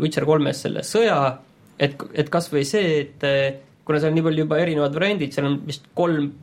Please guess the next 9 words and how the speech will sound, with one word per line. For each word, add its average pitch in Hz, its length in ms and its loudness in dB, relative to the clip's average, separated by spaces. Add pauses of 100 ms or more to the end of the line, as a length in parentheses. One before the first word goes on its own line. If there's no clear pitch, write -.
(180)
põhivarianti, 156 520 0
kuidas 143 240 0
see 143 120 -6
saab 135 200 -2
minna, 180 460 2 (480)
ja 147 100 0
siis 160 240 0
mul 170 160 2
lihtsalt, 165 300 -2